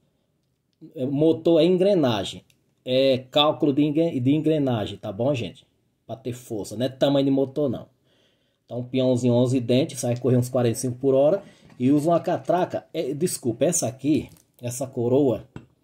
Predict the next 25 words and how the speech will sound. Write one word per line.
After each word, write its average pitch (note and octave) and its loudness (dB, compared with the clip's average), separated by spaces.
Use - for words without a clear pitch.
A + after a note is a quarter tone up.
ela B2+ -2
é - 4
de B2+ -6
cinquenta E3+ 0
e F3+ 0
quatro E3+ -6
dentes. A2 -6
Aí A2 -14
vai B2+ -4
correr C3+ 0
na C#3 0
média C3 2
de C3 -2
quarenta C3+ -2
e - -6
cinco - -6
por C3 -2
hora C#3+ 0
com D3 -8
um B2 -8
pinhão C#3 -2
de C3+ -2
onze D#3+ -2
dentes, A2+ -8
tá? B2 -12